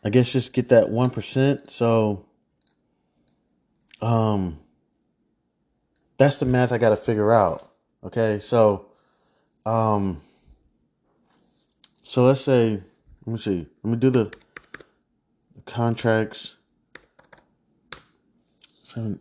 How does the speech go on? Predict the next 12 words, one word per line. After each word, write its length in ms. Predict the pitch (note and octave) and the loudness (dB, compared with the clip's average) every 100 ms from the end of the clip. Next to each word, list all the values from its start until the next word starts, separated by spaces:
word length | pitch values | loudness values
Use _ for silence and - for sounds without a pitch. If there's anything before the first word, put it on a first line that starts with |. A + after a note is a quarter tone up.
| - | -14
seven 240 | - G#2+ | -16 -14
twenty-six. 520 | G2+ G2 - A2 - _ _ _ _ _ _ G#2 | -12 -12 -6 -6 -6 _ _ _ _ _ _ -2
Uh, 580 | G#2+ G#2+ G#2+ G#2+ G2+ F2+ - _ _ _ _ _ _ - - _ _ _ _ _ _ _ _ _ _ _ _ _ | 2 2 2 0 -4 -8 -20 _ _ _ _ _ _ -20 -20 _ _ _ _ _ _ _ _ _ _ _ _ _
so 180 | - A#2 | -6 -2
I 20 | |
guess 240 | A2+ C#3 C#3 | 0 0 0
I'm 100 | C3 | -2
looking 220 | B2+ B2 | 0 -2
to 60 | |
make, 240 | A#2 A2+ - | -2 -2 -2
like, 160 | G2 | -4
s-, 260 | F2 - - | -6 -12 -18